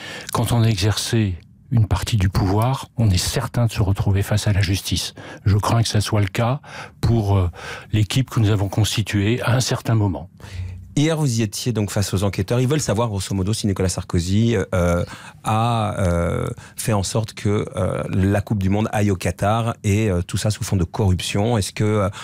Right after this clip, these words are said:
Speaker 2: euh, concrètement, il y a eu un déjeuner secret le vingt-trois novembre et on dit que le Qatar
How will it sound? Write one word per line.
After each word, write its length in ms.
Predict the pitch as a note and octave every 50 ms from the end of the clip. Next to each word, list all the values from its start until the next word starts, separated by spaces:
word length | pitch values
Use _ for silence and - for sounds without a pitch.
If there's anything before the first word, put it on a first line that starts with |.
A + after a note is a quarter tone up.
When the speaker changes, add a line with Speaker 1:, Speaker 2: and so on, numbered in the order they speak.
| - - -
Speaker 2:
euh, 120 | G2 - - -
concrètement, 440 | - - G#2+ F#2 - G2 - A#2+ B2
il 40 | A#2+
y 60 | G#2
a 20 |
eu 80 | F#2+ F#2+
un 80 | F2 F2+
déjeuner 360 | F#2 G#2+ F#2 G2+ G2 G2+ G#2+
secret 300 | - - G#2 - - A#2
le 60 | A2+
vingt-trois 340 | G#2 F#2+ F2+ - - G2 F#2+
novembre 400 | F#2 F2 F2 F2+ G2 A#2+ C3 A#2 - - - - - -
et 100 | - F2+
on 100 | F2 F2
dit 140 | F2 B2 A#2+
que 60 | -
le 60 | F#2+
Qatar 500 | - F2+ E2+ - G#2+ A#2 C3 C3 B2 -